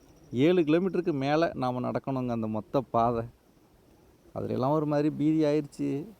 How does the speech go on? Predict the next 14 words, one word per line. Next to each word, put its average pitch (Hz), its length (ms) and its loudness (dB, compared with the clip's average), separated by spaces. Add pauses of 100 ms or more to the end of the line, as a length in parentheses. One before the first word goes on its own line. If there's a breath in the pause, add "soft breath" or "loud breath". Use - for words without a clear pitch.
(240)
காலெல்லாம் 127 380 2
செத்து 147 280 -4
போச்சு. 143 320 -4 (800)
அப்படி 110 220 -2
தான் 143 140 0
போயிட்டு 151 360 0
வந்தோம். 147 260 -2 (1200)
ஆனா 131 140 -4
நல்லா 127 300 0
இருந்துச்சு, 233 340 -2
எக்ஸ்பீரியன்ஸ் 135 500 -4
எல்லாம் 143 180 -2
நல்லா 135 200 2
இருந்துச்சு. 131 360 -4